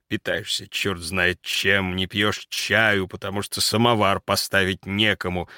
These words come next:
не умываешься, а приедешь сюда, в это лоно природы, изволь идти пешком по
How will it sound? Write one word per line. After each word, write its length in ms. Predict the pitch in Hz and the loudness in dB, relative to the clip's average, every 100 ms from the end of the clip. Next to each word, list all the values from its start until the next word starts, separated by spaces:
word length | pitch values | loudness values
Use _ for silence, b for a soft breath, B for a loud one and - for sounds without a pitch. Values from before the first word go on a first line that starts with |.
| B B | B B
не 100 | 101 | 2
умываешься, 840 | 120 113 92 87 90 85 - 90 | 4 4 2 2 2 0 -2 -2
а 40 | 80 | -4
приедешь 520 | 92 85 90 80 - | -2 -2 -2 -4 -4
сюда, 400 | 98 85 104 90 | -4 0 0 0
в 60 | |
это 320 | 82 - 71 71 | -2 -8 -10 -10
лоно 520 | 78 82 95 95 90 | -8 -2 0 0 -2
природы, 800 | - 92 90 107 117 95 78 65 - | -2 0 2 4 4 2 -4 -10 -10
изволь 520 | 95 92 98 131 95 | -8 -4 0 2 0
идти 240 | - - | -4 -6
пешком 600 | 101 92 - - 113 113 | -6 -6 -10 -2 0 0
по 160 | 92 85 | -2 -8